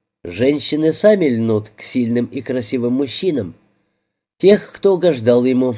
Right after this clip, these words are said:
Головчанский пригревал, а других избавлялся. «Почему вы уволились из П М К?»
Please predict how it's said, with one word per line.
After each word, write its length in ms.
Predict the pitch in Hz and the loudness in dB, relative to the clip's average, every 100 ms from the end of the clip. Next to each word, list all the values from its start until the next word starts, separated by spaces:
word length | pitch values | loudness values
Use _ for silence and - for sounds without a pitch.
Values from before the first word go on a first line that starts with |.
| 113 | -4
Головчанский 840 | 147 139 131 107 113 110 107 120 | -2 0 0 -2 -4 -4 -6 -6
пригревал, 680 | 113 117 135 151 180 160 107 _ _ - | -4 -4 0 4 4 2 -2 _ _ -6
а 120 | 127 | -4
других 520 | 117 107 107 98 110 - - | -2 -2 -2 -4 -8 -10 -12
избавлялся. 800 | 120 110 123 147 160 123 - - _ _ _ _ _ _ _ _ _ _ | -6 -2 0 0 -2 -4 -14 -16 _ _ _ _ _ _ _ _ _ _
«Почему 480 | 110 110 131 143 160 | -4 -2 -2 0 2
вы 220 | 165 156 | 2 0
уволились 640 | 151 135 131 123 127 113 | 0 0 2 2 0 -2
из 160 | - 143 | -6 -4
П 140 | - | 2
М 160 | 135 131 | 2 2
К?» 260 | 165 151 | 2 2